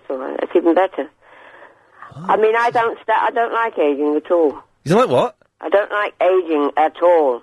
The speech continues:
Speaker 2: Asians?
Speaker 1: Aging, aging.
Speaker 2: Aging? <laughs> I thought, for God's sake.
Speaker 1: I like Asians, yeah, they're all right.
Speaker 2: They're, they're, they are all right, aren't they? Yes.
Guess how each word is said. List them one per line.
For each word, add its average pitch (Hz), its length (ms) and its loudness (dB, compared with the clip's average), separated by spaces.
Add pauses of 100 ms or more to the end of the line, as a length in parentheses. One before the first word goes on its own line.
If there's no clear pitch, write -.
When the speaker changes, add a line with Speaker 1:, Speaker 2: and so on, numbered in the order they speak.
Speaker 2:
Asians? 160 800 -2 (140)
Speaker 1:
Aging, 185 500 2
aging. 170 680 0
Speaker 2:
Aging? 170 420 0
<laughs> - 0 -
I 104 40 -8
thought, - 220 -12
for - 180 -10
God's - 360 -2
sake. - 340 -6 (560)
Speaker 1:
I 202 100 -2
like 269 280 0
Asians, 151 500 0
yeah, 202 180 2
they're 208 140 -2
all 175 140 0
right. 139 340 2
Speaker 2:
They're, 285 200 2
they're, 254 260 -2
they 254 180 4
are 117 260 -2
all 104 120 -6
right, 101 320 -2
aren't 120 240 0
they? 104 140 -2
Yes. 107 340 -2